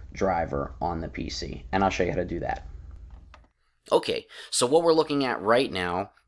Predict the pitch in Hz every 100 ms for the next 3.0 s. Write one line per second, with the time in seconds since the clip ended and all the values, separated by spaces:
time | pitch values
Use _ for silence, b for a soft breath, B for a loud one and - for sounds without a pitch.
0 | _ 101 98 95 92 90 - 98 87 95
1 | 95 92 95 95 95 92 92 90 - _
2 | _ 92 80 - 113 170 143 92 87